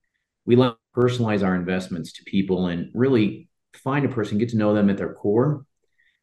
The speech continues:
and see if it fits what we do into their life. And that makes it unique to them and helps us bring our personalities, you, you know, their personality all together to say, "Hey, what really makes sense?" and build that relationship.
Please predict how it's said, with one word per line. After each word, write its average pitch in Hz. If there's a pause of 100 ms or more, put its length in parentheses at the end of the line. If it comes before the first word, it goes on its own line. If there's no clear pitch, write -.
(140)
and 113
see 135
if 123
it 110
fits 120
what 90
we 98
do 95
into 82
their 76
life. - (300)
And 104
that 107
makes 113
it 98
unique 98 (200)
to 95
them 90
and 85 (120)
helps 117
us 101
bring 98 (720)
our 117
personalities, 92
you, - (140)
you 104
know, 92
their 110
personality 98
all 92
together 90
to 95
say, 90
"Hey, 98
what 104
really 98
makes 85
sense?" 92
and 90
build 92
that -
relationship. -